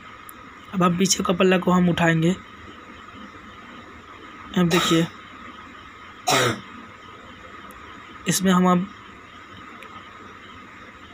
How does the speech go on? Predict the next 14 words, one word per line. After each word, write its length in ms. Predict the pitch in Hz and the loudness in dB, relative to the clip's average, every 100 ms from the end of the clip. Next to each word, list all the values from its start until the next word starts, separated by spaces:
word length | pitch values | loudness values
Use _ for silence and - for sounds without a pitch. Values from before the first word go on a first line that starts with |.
| - - - | -20 -12 -6
इस 120 | 175 | -2
तरह 160 | 185 175 | 2 4
से 120 | 180 | 2
पल्ला 280 | 175 175 170 | 4 4 4
को 140 | 170 | 4
हम 160 | 170 220 - - - - - - 170 | 2 2 -4 -18 -20 -18 -18 -6 0
लगा 240 | 160 147 | 4 4
लेंगे। 280 | 147 139 - - - - - - - - - - - - - - - - - - - - - - - - - - - - - - - - - - - - - - - | 0 -4 -10 -14 -16 -20 -20 -20 -20 -20 -20 -20 -20 -20 -20 -20 -20 -18 -18 -18 -20 -20 -20 -20 -20 -20 -20 -20 -20 -20 -20 -20 -20 -20 -20 -20 -20 -20 -20 -20 -4
कंधे 280 | 175 165 185 | 0 2 4
में 120 | 185 | 4
आप 200 | 185 175 | 4 2
कंधे 280 | - 170 185 | 2 2 4
को 100 | 180 | 4
इसमें 320 | 175 - 180 | 2 2 0